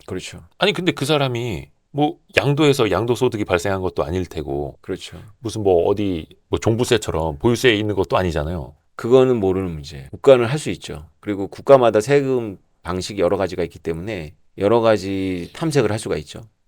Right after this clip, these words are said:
Speaker 2: 만약에 극단적으로 사토시 나카모토가 한국 사람이다
Speaker 1: 네.
Speaker 2: 라고 하면 어떻게 되는 거예요?
Speaker 1: 우리나라 국부가 갑자기 <laughs> 증가하는 거죠. 한국이 뭐 채권을 찍어내도 될걸요? 그러면? 뭐
Speaker 2: 아니,
Speaker 1: 엄청
Speaker 2: 근데 뭐 나라에서 거둘 수 있는 세금은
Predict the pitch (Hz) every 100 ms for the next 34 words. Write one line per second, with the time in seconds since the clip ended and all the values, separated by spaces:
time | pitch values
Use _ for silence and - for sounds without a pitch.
0 | - - 160 143 90 - _ - - 113
1 | - 131 92 - - - - - 170 156
2 | 117 90 95 87 - 87 214 214 117 85
3 | 78 69 - - - - 120 135 160 175
4 | 107 92 76 67 65 - _ _ - 123
5 | 135 - 110 - 135 110 98 - 131 -
6 | - 104 - 123 117 113 107 - 90 -
7 | - - 190 214 196 147 143 127 95 -
8 | - 214 339 240 208 240 254 214 123 113
9 | 131 120 123 113 107 95 95 143 277 _
10 | _ 87 160 - 165 151 135 101 123 156
11 | 143 - 117 139 160 160 143 143 123 127
12 | 127 120 104 85